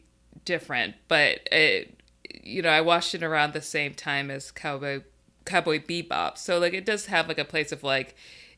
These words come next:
it's kind of like a, a spiritual cousin of Cowboy Bebop for me because we just, you know,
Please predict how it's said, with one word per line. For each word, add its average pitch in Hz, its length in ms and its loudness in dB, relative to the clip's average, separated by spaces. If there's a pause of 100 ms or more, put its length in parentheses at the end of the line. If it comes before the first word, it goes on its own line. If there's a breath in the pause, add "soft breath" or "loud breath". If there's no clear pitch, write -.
(180)
it's - 160 -4
kind 175 260 0
of 160 100 -2
like 156 200 0
a, 139 160 0
a 143 80 -8
spiritual 165 720 -4
cousin 170 560 -6 (340 loud breath)
of - 140 -14
Cowboy 170 340 -4
Bebop 165 380 -4 (440)
for - 360 -8
me 175 200 -4
because 156 340 -8
we 143 60 -16
just, - 320 -12
you 143 100 -10
know, 110 160 -12